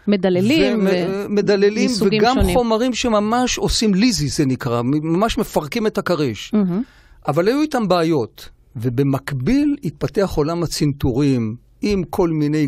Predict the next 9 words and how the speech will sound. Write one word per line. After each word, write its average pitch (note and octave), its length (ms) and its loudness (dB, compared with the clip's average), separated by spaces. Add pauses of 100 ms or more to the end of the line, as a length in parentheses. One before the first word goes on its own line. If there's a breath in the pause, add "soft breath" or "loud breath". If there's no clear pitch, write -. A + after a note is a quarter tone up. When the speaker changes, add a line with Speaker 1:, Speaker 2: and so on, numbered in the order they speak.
Speaker 2:
גיידים B2+ 720 -2
וצינורות C#3+ 680 0
מיוחדים C3 560 -2
וצנתרים D3+ 640 -2
מיוחדים, C3+ 540 0 (300 loud breath)
ויכולת F3 560 0
הדמיה D#3+ 600 0
בחדר D#3 480 0
הצנתורים D#3+ 760 0